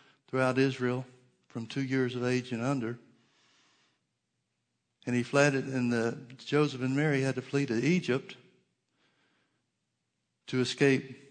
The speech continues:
the wrath that was poured out by the influence of the devil. But let me,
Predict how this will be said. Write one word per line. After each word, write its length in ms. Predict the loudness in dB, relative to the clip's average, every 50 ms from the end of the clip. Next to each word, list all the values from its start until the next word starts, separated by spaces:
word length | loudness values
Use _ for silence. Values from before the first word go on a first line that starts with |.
| _ _ _ _ _ _ _ _ -8
the 140 | -4 -2 2
wrath 540 | 4 4 4 4 4 2 0 -4 -10 -16 -18 -20 _ _ _ _ _ _ _ _ _ _ _ _ _ _ _ _ _ _ _ _ -6
that 100 | -4 -2
was 140 | -2 -2 -4
poured 280 | -4 0 0 2 4
out 220 | 4 4 4 2 0 -4 -12 -18 -20 _ _ _ _ _ _ _ _ _ _ _ _ _ _ _ _ -4
by 140 | -2 -2
the 140 | 0 0 0
influence 420 | 0 -2 -2 -4 -4 -6 -4 -6 -8
of 80 | -8
the 60 | -6
devil. 340 | -2 -2 -2 -2 -4 -6 -12 -16 -20 _ _ _ _ _ _ _ _ _ _ _ _ _ _ _ _ _ _ _ _ _ _ _ _ _ _ _ _ -6
But 100 | -2 0
let 140 | 2 2
me, 360 | 2 2 2 0 0 -2 -4